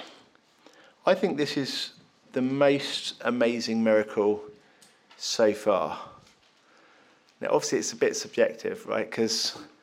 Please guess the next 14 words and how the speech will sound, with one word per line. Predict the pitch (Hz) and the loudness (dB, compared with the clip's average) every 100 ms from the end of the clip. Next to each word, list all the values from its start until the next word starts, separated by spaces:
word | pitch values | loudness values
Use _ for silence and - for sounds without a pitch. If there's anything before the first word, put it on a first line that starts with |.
| _ - - - _ _ - | _ -18 -18 -18 _ _ 0
raising | 120 117 113 | 2 4 2
someone | 107 113 104 | -2 -2 -2
from | - | -2
the | 110 | -4
dead, | 110 120 123 120 - - - - _ _ _ - - _ _ | 2 6 6 4 0 -10 -18 -20 _ _ _ -20 -20 _ _
feeding | - 113 104 101 | -8 -6 -4 -4
someone | 104 101 | -4 -6
who's | 95 - | -8 -6
hungry, | 110 107 107 107 104 - - _ _ _ - _ _ | -4 -4 0 0 -2 -10 -20 _ _ _ -20 _ _
you | - | -8
know, | 104 | -4
you | 110 117 | -2 2
might | 123 117 | 2 2
say | - 107 | 0 0